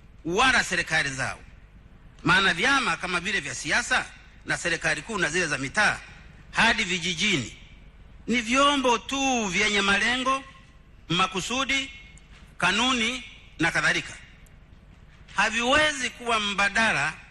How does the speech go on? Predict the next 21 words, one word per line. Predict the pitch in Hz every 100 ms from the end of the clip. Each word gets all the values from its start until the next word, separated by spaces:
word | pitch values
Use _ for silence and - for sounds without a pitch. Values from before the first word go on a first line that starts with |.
| - - - - 165
wa | 170
viongozi | 185 202 233 220
wenye | 226 220
majina | 208 190 240 247 233
yanayojulikana | 220 202 190 180 185 185 214 147 120 - - - - - -
waliopewa | 160 180 196 - 233 233
wajibu | 202 185 220 190
wa | 180
kuongoza | 180 190 180
taifa | 160 165 180 - 123 - - -
au | 170 165
jamii | 165 190 180
zao | 196 180 127 110 - - - - - -
kulingana | 175 190 208 214 254 240 214
na | 180 170
katiba, | 160 - 185 117 92 - - - - -
sheria, | - 185 202 190 120 - - - - - -
kanuni | 170 190 214 190 127 101 - - - - -
na | 165
taratibu. | 170 180 175 185 123 - - - - - - - - - - 147
Viongozi | 196 208 202 143 113